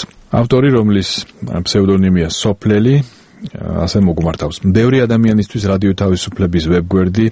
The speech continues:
აზრი თავისუფლად გამოხატვის ერთადერთი საშუალებაა საქართველოში, მაგრამ ეს სულაც არ ნიშნავს, რომ ნაციზმს პროპაგანდა გაუწიოთ. ბევრ რამეს წარმოვიდგენდი რადიო თავისუფლების გვერდზე დადებულს, მაგრამ არა ნაცისტურ სტატიას, უფრო სწორად, ნაციზმის უკიდურეს გამოვლინებას“.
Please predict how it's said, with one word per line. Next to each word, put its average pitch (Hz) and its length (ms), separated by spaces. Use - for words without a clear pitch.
აზრი 104 360
თავისუფლად 92 600
გამოხატვის 90 640
ერთადერთი 92 520
საშუალებაა 85 680
საქართველოში, 85 680
მაგრამ 90 340
ეს 104 120
სულაც 107 340
არ 95 160
ნიშნავს, 92 360
რომ 110 160
ნაციზმს 92 640
პროპაგანდა 80 600
გაუწიოთ. 85 560
ბევრ 113 320
რამეს 101 280
წარმოვიდგენდი 87 720
რადიო 87 300
თავისუფლების 101 600
გვერდზე 101 360
დადებულს, 101 440
მაგრამ 98 380
არა 95 280
ნაცისტურ 95 560
სტატიას, 82 640
უფრო 95 280
სწორად, 95 320
ნაციზმის 92 600
უკიდურეს 90 580
გამოვლინებას“. 80 840